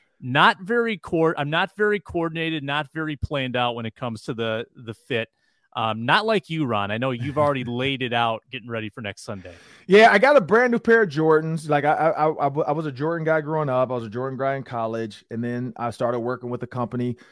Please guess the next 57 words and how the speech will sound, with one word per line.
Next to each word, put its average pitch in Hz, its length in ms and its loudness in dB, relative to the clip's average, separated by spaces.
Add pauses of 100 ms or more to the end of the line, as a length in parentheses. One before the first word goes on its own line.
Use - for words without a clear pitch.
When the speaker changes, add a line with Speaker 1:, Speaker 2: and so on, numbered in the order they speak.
(120)
Speaker 2:
who, 127 160 -6
uh, 117 100 -2
sold 123 240 -2
a 113 60 -4
ton 131 180 -6
of 127 60 -4
Adidas, 202 400 0
so 190 120 0
I 180 40 4
became 185 300 -2
an 190 140 -2
Adidas 196 300 -4
guy. 113 220 0
I 107 40 -2
li-, 120 220 2
did 143 160 0
the 190 160 4
Yeezys 147 540 4
and 123 100 -2
the 139 60 -2
Boosts 170 340 2
and 135 80 -10
all 165 140 0
that 185 160 2
stuff, - 240 4 (320)
and 220 80 -2
now 302 240 4
I'm 277 100 2
back. - 380 4 (640)
Game 190 260 6
One 190 220 6
is 180 80 0
my 165 100 4
new 147 140 2
company, 233 480 0
and 196 100 4
we're 208 140 2
back 202 240 -2
with 220 100 -4
Nike. 226 380 -4
So 143 180 2
I, 156 140 8
I'm 143 280 0
staring 185 440 2
at 165 80 2
a 160 40 0
pair 170 320 4
in 175 80 4
my, 180 200 4
in 170 100 0
my, 175 240 0
uh, 180 240 2
in 180 140 -2
my 180 80 2
studio 190 400 0
right 123 180 0
now. 127 240 -2